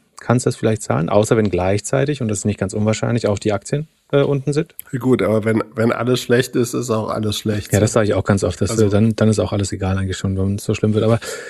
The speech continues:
Speaker 1: vielleicht, also auch da kommt es so ein bisschen aufs eigene Risiko naturell an, ne? Aber, ähm, vielleicht ist es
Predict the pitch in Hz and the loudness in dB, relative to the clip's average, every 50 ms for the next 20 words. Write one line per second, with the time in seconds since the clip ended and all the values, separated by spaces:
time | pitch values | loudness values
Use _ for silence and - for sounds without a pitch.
0 | - - - - - - - - - 139 131 127 127 127 139 147 143 135 - - | -18 -16 -16 -16 -16 -16 -16 0 2 4 6 6 6 6 6 4 4 2 -4 -12
1 | - - - - - - - - 117 107 110 117 110 - - 113 - - 107 104 | -16 -16 -16 -16 -20 -18 -8 -4 0 2 2 2 2 2 2 2 2 0 0 0
2 | - 98 101 - 107 104 101 - - - - - - - 110 107 101 101 101 101 | 0 -2 -2 -2 -2 -2 -4 -6 -10 -16 -14 -12 -6 -2 0 0 2 2 2 2
3 | 98 98 98 98 104 107 104 - _ _ _ - 107 101 104 98 - 107 98 98 | 2 2 0 0 -2 -4 -6 -10 _ _ _ -2 0 0 0 2 2 2 2 2
4 | 95 - - 95 95 95 95 92 95 98 107 156 170 151 131 110 - - - - | 2 0 0 -2 -2 -2 -2 -4 -4 0 2 2 4 4 2 2 0 -2 -10 -12
5 | - - 113 120 123 - 127 120 - - - _ - 131 139 139 143 127 117 110 | -12 -12 -12 -10 -10 -10 -12 -14 -16 -20 -6 _ 2 4 4 4 4 2 0 -2
6 | - | -6